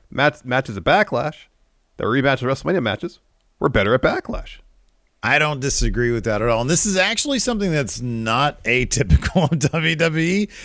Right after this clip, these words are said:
Speaker 2: They hype up a big match, and the match happens, and they do a rematch, and the rematch is better.
Speaker 1: Yeah.
Speaker 2: Whether it's on Raw or the, or the subsequent pay-per-view. Yeah, absolutely. Um, and on top of that, like, for what seemed to be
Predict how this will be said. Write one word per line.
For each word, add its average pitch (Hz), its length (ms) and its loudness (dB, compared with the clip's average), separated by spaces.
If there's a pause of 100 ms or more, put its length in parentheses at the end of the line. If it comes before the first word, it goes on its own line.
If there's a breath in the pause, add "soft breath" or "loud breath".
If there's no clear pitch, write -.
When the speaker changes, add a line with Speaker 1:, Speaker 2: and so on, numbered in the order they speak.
Speaker 2:
They 123 120 2
hype 165 320 2
up 160 160 0
a 156 60 -2
big 151 260 0
match, 156 320 2
and 127 100 -6
the 120 40 -4
match 151 260 -2
happens, 165 380 0
and 117 120 -4
they 127 60 0
do 147 160 2
a - 20 2
rematch, 113 440 -2
and 85 80 -10
the - 20 -6
rematch 98 320 -2
is 78 80 -12
better. 90 240 -2 (140)
Speaker 1:
Yeah. - 180 -2
Speaker 2:
Whether 95 240 2
it's 95 140 -2
on 90 160 -2
Raw 101 240 2
or 98 100 0
the, 92 180 -6
or 92 120 -4
the 85 80 -6
subsequent 90 340 -4
pay-per-view. 117 400 0
Yeah, 117 200 2
absolutely. 117 640 0 (420 loud breath)
Um, 147 420 0
and 180 160 2
on 294 80 -2
top 277 300 -2
of 220 80 -6
that, 269 240 -2
like, 175 180 2
for 196 160 -2
what 190 320 0
seemed 254 520 -2
to 190 80 4
be 127 680 0